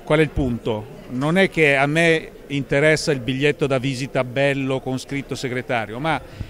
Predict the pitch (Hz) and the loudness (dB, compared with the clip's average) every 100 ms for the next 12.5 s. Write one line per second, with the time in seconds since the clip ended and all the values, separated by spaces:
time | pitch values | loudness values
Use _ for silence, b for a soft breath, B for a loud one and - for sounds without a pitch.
0 | B B - - 165 180 185 147 - 131 | B B -10 -2 2 6 6 4 2 0
1 | 120 - 214 240 190 156 - 123 - - | 0 4 6 6 4 0 -2 -2 -2 -2
2 | 120 139 170 160 175 190 165 - 131 127 | -2 0 2 2 2 0 0 -2 -6 -6
3 | 143 160 165 180 - 175 233 208 - 165 | -6 -6 -6 -8 -8 -10 -8 -8 -8 -8
4 | 156 160 170 185 160 143 - 151 143 143 | -8 -10 -8 -8 -8 -10 -10 -10 -8 -4
5 | 139 113 104 113 110 208 202 175 151 180 | -4 -4 -6 -8 -2 -2 -2 -4 -4 -4
6 | 135 139 151 - 160 165 - 147 - - | -4 -4 -8 -8 -8 -8 -6 -2 0 2
7 | - 202 208 165 147 143 180 - 147 131 | 2 2 2 0 -6 -8 -10 -8 -6 -6
8 | - 135 131 107 117 120 170 160 170 165 | -8 -8 -8 -10 -12 -10 -8 -6 -6 -4
9 | 226 175 151 156 165 156 127 139 139 143 | -4 -4 -6 -8 -8 -8 -6 -6 -6 -6
10 | 135 131 127 104 101 123 - B B B | -6 -6 -4 -4 -8 -16 -16 B B B
11 | - 196 240 247 185 156 208 185 151 143 | -8 -6 -4 -4 -4 -2 -2 -2 -4 -6
12 | 160 196 - - | -4 -4 -6 -16